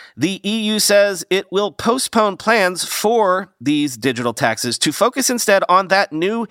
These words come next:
G twenty global tax deal that we spoke about recently. Quoting Bloomberg,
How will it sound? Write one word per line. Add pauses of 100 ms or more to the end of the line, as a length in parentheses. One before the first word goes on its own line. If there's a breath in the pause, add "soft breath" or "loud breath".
(100)
G
twenty
global
tax
deal (400 loud breath)
that
we
spoke
about
recently. (300)
Quoting
Bloomberg,